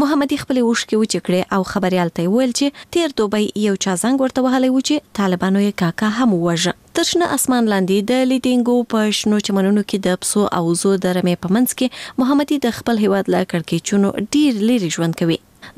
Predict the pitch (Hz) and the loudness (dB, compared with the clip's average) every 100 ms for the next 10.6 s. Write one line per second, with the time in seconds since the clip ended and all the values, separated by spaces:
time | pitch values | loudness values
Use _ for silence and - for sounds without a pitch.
0 | 262 285 247 233 247 240 226 196 196 190 | 0 0 -2 -2 0 0 0 0 0 0
1 | 202 202 180 190 165 202 254 - 277 - | 0 -2 -2 -2 -2 -2 -2 -2 -2 0
2 | 214 185 170 - - 180 175 294 285 160 | 2 2 0 -2 0 0 2 0 0 0
3 | 156 175 180 - 240 247 214 196 - - | 0 0 -2 -2 -2 0 -2 -2 -6 -4
4 | 180 160 165 - - - - - 247 226 | -2 0 0 -4 -12 -14 -6 -2 0 2
5 | 226 220 - - _ _ - 294 247 202 | 0 -4 -12 -18 _ _ -2 2 2 2
6 | 185 180 185 220 247 269 277 - 226 220 | 2 2 0 0 0 0 -2 0 -2 -2
7 | - 180 214 285 285 294 277 240 214 202 | -2 0 2 2 2 2 2 2 0 0
8 | 214 208 175 - 180 170 302 311 165 147 | 0 0 -2 -2 -4 -2 -2 0 -2 -4
9 | - - 190 175 202 - - 247 226 233 | -8 -4 0 2 0 -2 -4 -2 0 0
10 | 214 160 165 180 165 | 0 0 0 0 0